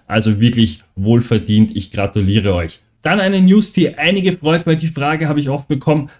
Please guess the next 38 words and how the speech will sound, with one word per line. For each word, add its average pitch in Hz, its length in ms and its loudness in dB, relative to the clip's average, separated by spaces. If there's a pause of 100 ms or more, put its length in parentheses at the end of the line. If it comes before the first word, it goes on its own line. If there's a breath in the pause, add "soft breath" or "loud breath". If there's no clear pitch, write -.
wann 165 460 0
kann 147 260 -2
ich 151 220 -4
meine 131 600 0
E 131 120 2
T 135 180 2
H 131 220 4
endlich 135 560 -4
unstaken? 143 880 -2
Und 135 260 2
Bitpanda 202 460 2
hat 160 160 0
geantwortet, 180 640 -2
E 143 80 -2
T 139 180 0
H 139 280 -2
Unstaking 143 560 -2
ist 147 240 -2
bald 135 220 0
verfügbar. 170 880 -2 (280)
Und 160 360 2
wenn 139 180 0
man 165 200 0
unstaked, 139 840 -2
dauert's 143 340 -2
dann 135 160 -2
aber 123 240 0
zwei 127 360 -4
Tage, 127 520 0 (220)
bis 151 260 0
man 131 220 4
sie 127 240 2
dann 117 240 4
withdrawen 127 540 0
kann, 123 200 -2
also 110 220 -2
versenden 123 600 0
kann 110 360 0